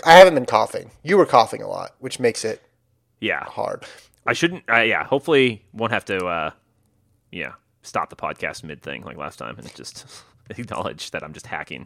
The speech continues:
Speaker 2: in the background.
Speaker 1: Yeah. If you had to rank the sort of, you know, symptoms that are the worst to do while podcasting, it, coughing and sneezing are right there, right?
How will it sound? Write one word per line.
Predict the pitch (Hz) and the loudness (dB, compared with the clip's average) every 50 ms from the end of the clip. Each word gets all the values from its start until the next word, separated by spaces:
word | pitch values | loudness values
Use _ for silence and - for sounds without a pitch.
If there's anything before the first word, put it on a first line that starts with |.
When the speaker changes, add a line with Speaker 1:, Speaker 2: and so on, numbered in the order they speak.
| - | -18
Speaker 2:
in | - - | -16 -14
the | - | -12
background. | - 73 67 - - - - - _ - | -12 -12 -12 -12 -14 -16 -16 -16 _ -16
Speaker 1:
Yeah. | - 165 170 180 156 135 127 123 123 117 113 113 - - _ _ _ | -6 4 8 10 10 10 10 8 6 6 4 4 2 -2 _ _ _
If | - 165 - 196 | -10 -8 -4 4
you | 220 | 8
had | 254 262 - | 8 8 8
to | 175 | 6
rank | 143 123 117 127 143 143 143 139 131 120 117 - | 2 -2 4 4 6 8 8 6 4 2 0 -4
the | 135 127 | -4 -4
sort | - - 143 131 127 120 | -2 2 6 6 8 8
of, | 117 113 110 - - - _ _ - | 6 2 0 -4 -12 -20 _ _ -10
you | 143 131 | -6 -6
know, | 110 | -4
symptoms | 104 - - 151 139 135 - 127 113 110 107 104 - - - - - _ _ _ _ _ _ _ _ _ _ _ _ _ _ _ _ _ _ _ _ _ _ _ _ _ _ - | -4 -2 0 0 0 2 2 0 0 0 -4 -10 -10 -10 -10 -14 -16 _ _ _ _ _ _ _ _ _ _ _ _ _ _ _ _ _ _ _ _ _ _ _ _ _ _ 4
that | - 139 123 | 8 8 8
are | 123 117 110 107 104 107 - _ _ - - - - - - - - | 10 8 6 4 2 0 -6 _ _ -20 -20 -20 -20 -20 -20 -20 -8
the | - 131 127 | 0 0 0
worst | 113 117 127 127 131 - - - - - - | 4 8 8 8 8 6 -2 -10 -12 -12 -10
to | 135 | -6
do | 120 127 127 131 | -4 -2 -2 2
while | 120 113 104 101 | 4 6 6 6
podcasting, | - 117 110 117 117 - 143 131 135 131 - 147 139 127 | 6 4 2 2 4 4 2 2 2 2 -2 -6 -6 -6
it, | 117 107 _ _ - | -6 -10 _ _ -4
coughing | - 151 147 143 - - 110 | 2 2 2 4 2 -2 -6
and | 107 107 | -6 -8
sneezing | - - 117 113 113 110 - 95 | -8 -8 -6 -8 -8 -8 -8 -8
are | 98 - | -8 -4
right | - - - - - | -4 -4 -4 -4 -6
there, | - 82 69 - - _ _ _ _ - | -6 -6 -6 -6 -12 _ _ _ _ 2
right? | 123 123 127 - | 4 6 6 4